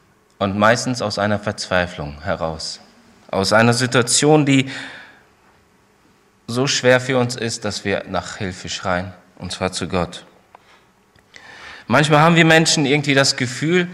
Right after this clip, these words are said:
oder ich habe manchmal das Gefühl gehabt, dass Gott irgendwie seinen Job nicht richtig macht. So als würde er an seinem Schreibtisch sitzen und dann irgendwas übersehen haben oder irgendwie was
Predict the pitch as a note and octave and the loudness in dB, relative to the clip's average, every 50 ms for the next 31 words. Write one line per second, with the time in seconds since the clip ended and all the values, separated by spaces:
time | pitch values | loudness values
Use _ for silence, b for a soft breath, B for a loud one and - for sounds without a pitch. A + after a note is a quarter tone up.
0 | B B B B B - G2+ G#2+ A2+ A#2+ A#2 - - - C#3 C#3+ C#3 D3+ C3+ C3 | B B B B B -6 -2 0 0 2 2 0 2 2 2 2 2 2 2 2
1 | C#3 C#3 - - D3 - - D#3+ D3+ D3 C#3+ C#3 D3 D#3 D3+ - C3+ C3 - - | 2 2 0 -4 -8 -4 -2 -2 2 4 4 4 4 2 4 2 2 4 4 4
2 | - C3+ C#3 C#3 - - - C3 C3+ B2+ C3 C3+ A#2+ A2+ A#2 A2+ A2+ A2+ G#2 A2+ | 6 6 6 6 4 2 2 4 4 4 4 2 4 4 6 6 6 6 6 4
3 | G#2+ A2 - G#2+ G2+ - - - F#2+ - - - F2 - - E2 C#2 - - - | 4 4 2 -2 -4 -4 -6 -6 -8 -8 -6 -8 -8 -8 -8 -10 -10 -12 -16 -20
4 | - - _ _ _ _ B B B B B B B B B B - - C#3 B2+ | -20 -20 _ _ _ _ B B B B B B B B B B -6 0 4 4
5 | A#2 A#2 - - - C3 B2+ B2 A#2+ A#2 A#2 A2 A2+ G#2+ G#2 G#2 G#2 - - B2 | 4 4 2 -2 -4 -2 2 4 4 4 4 4 4 2 2 2 -2 -2 0 0
6 | B2 C#3+ - - C#3+ - - - C3+ C3 - - - A#2 A#2 - _ b b b | 0 0 -4 -8 -8 -8 -8 -8 -10 -10 -10 -10 -10 -12 -14 -16 _ b b b
7 | b b b b b b b b b b b - - A2 G#2+ A#2 A2+ A2 G2+ A2 | b b b b b b b b b b b -6 -6 0 2 2 2 4 2 0
8 | B2 B2 A#2+ A#2 A2 A2 A2 G2 G2+ G2+ F#2 G2 G#2+ A2+ A2+ A2+ A2+ A2 A#2 A#2 | -2 -2 -2 -4 -4 -4 -6 -4 -4 -4 0 0 0 0 2 2 4 4 4 2
9 | G#2+ G#2 F2 G2+ G#2 G2 F#2+ F2+ F2 F2 B B B B B B B - - G#2 | 2 -2 -4 -2 -2 0 0 0 -2 -6 B B B B B B B -10 -8 -6
10 | G#2+ G#2+ A2 G#2 G2+ G2+ F#2+ F#2+ - - - - | -6 -6 -8 -6 -4 -4 -4 -4 -6 -8 -10 -12